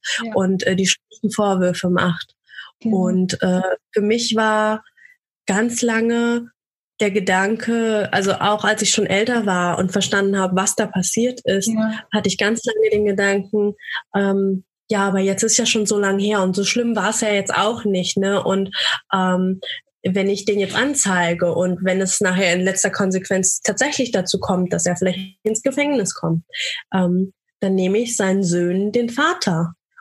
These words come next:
Speaker 1: Ja.
Speaker 2: und seiner Frau den Mann.“ Ja, also es ist ja, ja, ich, ich hab's mir nicht so leicht gemacht und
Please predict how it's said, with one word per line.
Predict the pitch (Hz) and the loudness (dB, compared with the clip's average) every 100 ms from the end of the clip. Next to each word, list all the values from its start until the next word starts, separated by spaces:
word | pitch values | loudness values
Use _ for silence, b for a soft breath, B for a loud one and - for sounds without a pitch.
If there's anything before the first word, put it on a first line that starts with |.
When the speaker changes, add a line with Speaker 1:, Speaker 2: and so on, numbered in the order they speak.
| _ | _
Speaker 1:
Ja. | 208 | -4
Speaker 2:
und | 208 196 | -2 0
seiner | 190 180 180 | 0 2 0
Frau | 180 - 180 175 190 _ | 0 0 2 2 -2 _
den | 240 233 | -2 0
Mann.“ | 247 254 190 175 170 _ - | 0 0 0 -2 -6 _ -2
Ja, | 190 214 | 0 0
also | - 196 196 196 B B - | 0 0 0 -4 B B -6
es | 196 | -4
ist | - 226 - | -2 0 0
ja, | 226 214 214 - _ _ _ _ - _ _ _ _ _ _ _ - | 2 0 -2 -8 _ _ _ _ -20 _ _ _ _ _ _ _ -6
ja, | 226 226 262 277 240 | -2 0 0 0 -2
ich, | - 190 - | -2 -2 0
ich | 214 240 | 0 -2
hab's | 233 262 | -2 -2
mir | 262 | -2
nicht | 254 | 0
so | 262 | 0
leicht | 247 247 - - | 0 0 -2 -6
gemacht | 254 208 185 - | -2 -2 -2 -2
und | 196 | -2